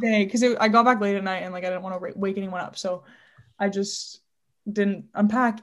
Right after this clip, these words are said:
And then the next day, it's, like, two P M, and then I start crying because I'm folding my sweaters,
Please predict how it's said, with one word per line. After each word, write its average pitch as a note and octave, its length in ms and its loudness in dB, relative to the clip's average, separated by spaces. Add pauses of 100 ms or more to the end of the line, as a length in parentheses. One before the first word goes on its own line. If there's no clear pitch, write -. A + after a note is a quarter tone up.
(220)
And D#4 120 0
then F#4 100 -2
the F#4+ 60 0
next E4+ 240 0
day, E4+ 320 0 (400)
it's, - 120 -6
like, D#4 120 -4
two D4 200 4
P C4+ 120 2
M, A#3+ 140 6
and A3+ 80 6
then A#3+ 60 4
I C4 40 2
start C#4 260 0
crying C#4 280 2
because B3 200 -2
I'm A#3+ 180 -2 (240)
folding A3 440 2
my A3+ 120 6
sweaters, G#3 640 2